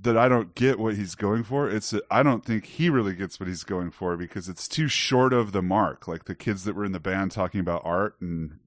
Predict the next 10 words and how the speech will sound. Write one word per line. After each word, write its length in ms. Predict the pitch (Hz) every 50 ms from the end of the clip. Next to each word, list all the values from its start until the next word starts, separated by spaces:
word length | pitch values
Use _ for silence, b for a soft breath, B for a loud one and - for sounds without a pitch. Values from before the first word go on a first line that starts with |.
| -
being 240 | - 104 101 92 92
extreme 480 | 87 - - - - 101 98 101 98 95
and 100 | 90 82
summoning 380 | - - 95 95 92 90 87
evil 480 | 82 90 95 90 95 98 95 92 90 b b b b b b b b
and 220 | 92 90 87 82
summoning 380 | - - 107 95 95 95 87 82
concepts 520 | - 107 92 95 90 - 107 92 85 -
with 100 | 90 80
music, 500 | - 90 92 98 98 110 117 - - -